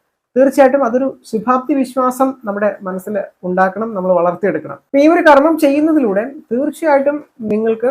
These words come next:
വളരെ ചുരുങ്ങിയ ദിവസത്തിനുള്ളിൽ ആ ഒരു സാമ്പത്തികം കണ്ടെത്തുവാൻ നിങ്ങൾക്ക് സാധിക്കുന്നതാണ്. അതിപ്പോ തൊഴിൽ രൂപത്തിലായിരുന്നാൽ അങ്ങനെ, മറ്റ് ഭാഗ്യാനുഭവങ്ങളിലൂടെ ആ ഒരു സമ്പത്ത് നേടാനുള്ള അവസരം, കടമടയ്ക്കുന്നതിൽ ഒരു സാവകാശം, ഇങ്ങനെ പല രീതിയിൽ നിങ്ങൾക്ക് ആ ഒരു കടത്തെക്കുറിച്ച്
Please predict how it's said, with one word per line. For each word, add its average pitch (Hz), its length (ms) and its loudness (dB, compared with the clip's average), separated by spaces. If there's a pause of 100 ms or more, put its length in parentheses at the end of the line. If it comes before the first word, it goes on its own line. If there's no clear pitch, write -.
(120)
വളരെ 214 260 -2 (200)
ചുരുങ്ങിയ 294 380 2 (100)
ദിവസത്തിനുള്ളിൽ 214 600 -6 (140)
ആ 240 120 6
ഒരു 269 180 6
സാമ്പത്തികം 262 540 0 (100)
കണ്ടെത്തുവാൻ 226 500 -2 (100)
നിങ്ങൾക്ക് 214 360 -4
സാധിക്കുന്നതാണ്. 214 680 -4 (120)
അതിപ്പോ 185 220 -6 (120)
തൊഴിൽ 190 260 -2 (360)
രൂപത്തിലായിരുന്നാൽ 190 800 -2
അങ്ങനെ, 190 280 -2 (160)
മറ്റ് 233 180 4 (120)
ഭാഗ്യാനുഭവങ്ങളിലൂടെ 226 1300 2
ആ - 100 4
ഒരു 202 160 -8
സമ്പത്ത് 196 420 -6 (400)
നേടാനുള്ള 196 480 0
അവസരം, 196 360 -4 (260)
കടമടയ്ക്കുന്നതിൽ 226 800 2
ഒരു 214 180 -2
സാവകാശം, 196 680 0 (200)
ഇങ്ങനെ 294 220 0 (160)
പല 247 220 2 (100)
രീതിയിൽ 269 380 -2 (120)
നിങ്ങൾക്ക് 214 360 -6 (160)
ആ 196 120 -2
ഒരു 226 100 -6 (100)
കടത്തെക്കുറിച്ച് 269 800 -2